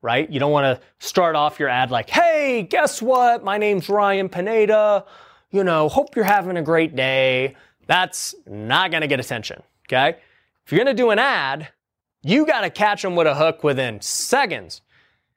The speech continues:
"Hey, you wanna learn how to make a million dollars this next year in real estate? Listen up," right?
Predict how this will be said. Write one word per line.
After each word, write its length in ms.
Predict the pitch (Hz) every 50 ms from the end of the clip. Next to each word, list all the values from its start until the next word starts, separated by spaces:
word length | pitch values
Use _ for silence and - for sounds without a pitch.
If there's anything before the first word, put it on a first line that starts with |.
| - -
"Hey, 140 | 202 196
you 140 | 214 156 180
wanna 160 | 196 226 214
learn 200 | 202 214 233 220
how 100 | 196 220
to 80 | 220 196
make 160 | 170 180 208
a 60 | 196
million 500 | 165 143 147 160 170 180 190 190 196 190
dollars 420 | 180 156 147 156 170 202 208 190 170
this 200 | 180 175 - -
next 260 | 185 185 - - -
year 160 | 160 165 180
in 80 | 175 156
real 200 | 143 170 220 247
estate? 440 | - - - 285 294 302 302 - _ _ _ _ _ -
Listen 300 | 139 165 160 - 170 143
up," 240 | 135 113 - _ _ _ _ _ _ _ _
right? 280 | - 127 160 190 - -